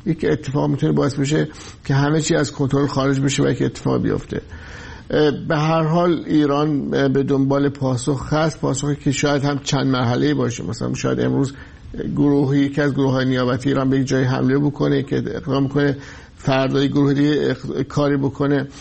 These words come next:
چون که اتفاق، اه، چند لایه داره. در یک روز محمد شکر کشته می‌شه، چند ساعت بعد اسماعیل هنی کشته می‌شه و مسئله سوم که اسماعیل هنی در تهران کشته می‌شه.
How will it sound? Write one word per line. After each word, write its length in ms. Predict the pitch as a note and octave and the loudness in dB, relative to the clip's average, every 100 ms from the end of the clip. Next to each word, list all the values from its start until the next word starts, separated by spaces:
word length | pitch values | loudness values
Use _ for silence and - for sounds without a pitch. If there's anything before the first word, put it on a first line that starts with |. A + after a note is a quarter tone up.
| - - | -18 -14
چون 200 | - F3 | 0 2
که 160 | F3 F#3 | 4 2
اتفاق، 500 | D#3+ C#3+ F3+ F3 E3+ | 0 -2 -2 -2 -2
اه، 320 | D3+ D#3+ D3+ | 0 2 2
چند 360 | D3 - E3 E3+ | 0 -2 2 4
لایه 340 | D3+ C#3+ D#3 | 4 4 2
داره. 360 | C3+ A2+ G#2 - - | 2 0 -2 -6 -4
در 220 | C#3 C3 | 0 2
یک 380 | C3 C#3 D3 D#3 - | 0 0 0 0 0
روز 260 | D#3+ D#3 - - - - | 2 2 -2 -16 -20 -6
محمد 460 | C#3+ C#3 C#3 C3+ B2+ | -2 0 2 2 2
شکر 220 | - E3 | 0 0
کشته 320 | - D#3+ E3 | 0 0 2
می‌شه، 260 | D3 C#3+ D3+ | 2 2 0
چند 260 | - C#3 C3 | 0 -2 0
ساعت 420 | - C3 C3 C3+ | 0 0 0 0
بعد 400 | B2+ C#3 C#3 - - - - - | 0 0 0 -4 -14 -18 -16 -6
اسماعیل 380 | C#3 C#3+ C#3+ C3+ | -2 0 2 2
هنی 220 | C3+ D#3 | 2 0
کشته 240 | D#3+ D#3+ E3+ | 0 0 0
می‌شه 320 | D#3 F3 E3 - - - D#3 | 2 2 0 -6 -20 -8 -2
و 140 | D3+ | 2
مسئله 320 | C#3+ B2 D#3 | 2 2 0
سوم 240 | C#3+ F3 E3+ | 2 2 2
که 160 | F#3+ | 2
اسماعیل 320 | - D#3+ D3 | 0 0 0
هنی 140 | D3 E3+ | 2 2
در 180 | D#3+ D3 | 2 0
تهران 500 | - D#3 C#3+ E3+ D3+ | 0 0 2 0 0
کشته 300 | B2+ A#2 B2+ | -4 -4 -6
می‌شه. 240 | A#2 B2 | -6 -8